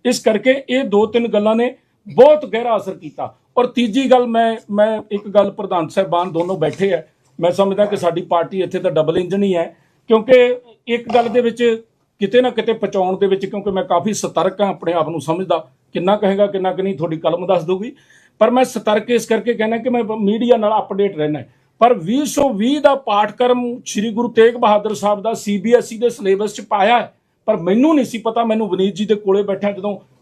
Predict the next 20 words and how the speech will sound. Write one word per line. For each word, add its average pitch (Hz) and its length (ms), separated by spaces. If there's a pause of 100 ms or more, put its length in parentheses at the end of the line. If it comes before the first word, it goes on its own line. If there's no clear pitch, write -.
ਅਸੀਂ 196 160
ਕੋਈ 220 180
ਕਾਗਜ਼ 208 280
ਫਰੋਲ 185 280
ਰਿਹਾ 196 120
ਸੀ 196 140
ਮੇਰੇ, 185 280
ਤੇ 190 120
ਮੈਂ 196 160
ਉੱਥੋਂ 202 200
ਸਾਹਮਣੇ 190 340
ਆਏ 123 180 (420)
ਕਿ 262 120
ਵੀਹ 233 280
ਸੌ 285 240
ਵੀਹ 254 240
ਤੋਂ 294 180
ਪਾਠਕ੍ਰਮ 240 600
ਪਾਇਆ 214 400
ਹੈ। 208 100